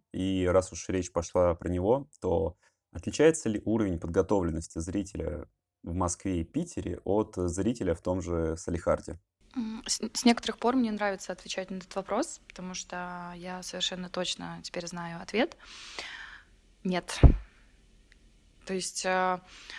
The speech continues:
Speaker 2: м, очень часто слышится о том, что, м, там, не знаю, центр и регионы. Типа вот как работать в регионах,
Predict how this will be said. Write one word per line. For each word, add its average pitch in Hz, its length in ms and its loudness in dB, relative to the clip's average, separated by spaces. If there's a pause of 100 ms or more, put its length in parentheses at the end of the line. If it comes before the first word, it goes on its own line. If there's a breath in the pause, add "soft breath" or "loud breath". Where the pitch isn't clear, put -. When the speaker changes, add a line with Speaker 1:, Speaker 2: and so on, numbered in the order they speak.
(340 loud breath)
Speaker 2:
м, 185 600 -8
очень 190 300 -4
часто 180 720 4
слышится - 600 -8
о 165 460 -14
том, 170 160 -8
что, 170 380 -4 (1200 loud breath)
м, 190 340 -10 (480 soft breath)
там, 190 140 -20 (180)
не - 60 -20
знаю, 170 260 -14 (380)
центр 339 500 4 (320)
и 226 100 2
регионы. 170 540 -2 (400)
Типа - 260 -10
вот 175 160 0
как 294 180 6
работать 202 460 2
в 180 80 -6
регионах, 170 680 -2